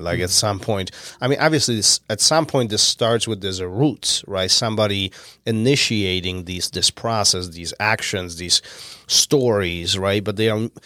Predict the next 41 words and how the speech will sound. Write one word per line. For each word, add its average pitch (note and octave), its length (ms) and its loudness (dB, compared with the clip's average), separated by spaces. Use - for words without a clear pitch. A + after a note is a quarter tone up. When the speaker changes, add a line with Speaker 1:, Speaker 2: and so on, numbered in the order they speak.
Speaker 1:
they A#2+ 60 -2
need D3 140 2
to C#3+ 100 2
be A#2+ 120 2
willing C3 440 4
to C#3 100 0
tell - 420 0
the B2 160 0
stories D2+ 840 -4
in A2 120 -2
order A2+ 280 0
for - 160 0
that G#2 260 0
martial A2+ 480 2
artist A2+ 460 2
to A2+ 180 -2
really A#2 460 0
embrace C#3+ 640 4
it G2 100 -4
and F2 220 -6
continue C3+ 460 -2
passing A2+ 500 0
it G#2+ 140 0
on. F#2+ 400 2
And G2 160 -4
I'm B2+ 100 2
not C#3 160 6
only C3+ 220 4
talking A#2+ 220 2
about A2 120 2
stories A#2+ 340 2
from A2 200 -2
a G2 40 -2
garage, F#2 640 2
but F#2+ 180 -4
the G#2 80 -2
knowledge A#2 560 2
they D2+ 160 -6
have - 500 -10
and C3+ 180 0
the C3 200 6